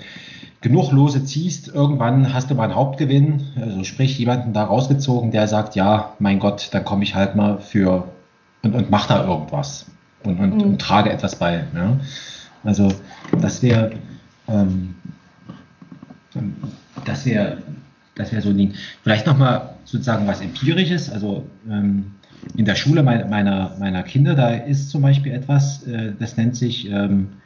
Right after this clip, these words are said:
Speaker 1: Ganztagsangebot und das machen eben verrentete, unter anderem Handwerker. Die kommen dann nachmittags zu den Kindern, zwei,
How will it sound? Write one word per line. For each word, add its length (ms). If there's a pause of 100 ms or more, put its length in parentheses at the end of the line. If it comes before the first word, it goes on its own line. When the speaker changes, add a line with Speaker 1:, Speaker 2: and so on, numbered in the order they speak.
(280)
Speaker 1:
Ganztagsangebot 1080 (720)
und 140
das 140
machen 540 (380)
eben 460
verrentete, 840 (220)
unter 220
anderem 320
Handwerker. 760
Die 80
kommen 220
dann 320 (500)
nachmittags 800 (120)
zu 120
den 160
Kindern, 600 (200)
zwei, 500